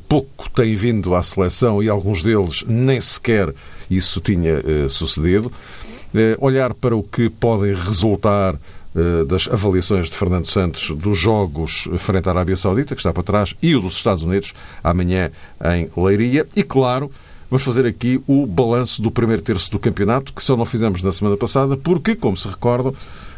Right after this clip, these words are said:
eh, há uma semana estivemos a celebrar o décimo aniversário do, eh, Jogo, eh, Jogado. E, portanto, hoje, retomando o formato normal, meus caros, bem-vindos. Eh,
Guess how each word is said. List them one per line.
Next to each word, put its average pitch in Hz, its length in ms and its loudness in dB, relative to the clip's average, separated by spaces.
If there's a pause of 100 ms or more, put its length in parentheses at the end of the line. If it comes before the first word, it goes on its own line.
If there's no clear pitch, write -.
(120)
eh, 90 840 2
há 76 80 -2
uma 71 140 -2
semana 85 280 0
estivemos 82 440 -2
a 85 260 0
celebrar 98 680 2 (100)
o 120 360 0 (100)
décimo 107 800 0
aniversário 95 840 0 (500)
do, 101 420 2
eh, 92 140 2
Jogo, 90 560 0
eh, 87 140 0
Jogado. 69 420 -4 (180)
E, 147 80 2
portanto, 156 380 -2
hoje, 117 320 2
retomando 107 360 0
o 92 40 -2
formato 98 480 0
normal, 110 380 2
meus 113 180 -2
caros, 113 340 -2
bem-vindos. 110 520 -2 (760)
Eh, 143 240 4